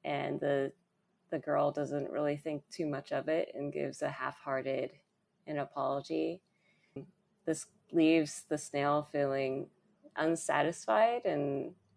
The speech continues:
still hurt. So the snail just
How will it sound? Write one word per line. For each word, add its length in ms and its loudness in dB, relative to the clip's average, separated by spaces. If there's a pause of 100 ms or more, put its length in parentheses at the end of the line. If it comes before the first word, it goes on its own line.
(340)
still 600 6
hurt. 320 2 (400)
So 640 4
the 80 0
snail 520 0
just 280 -4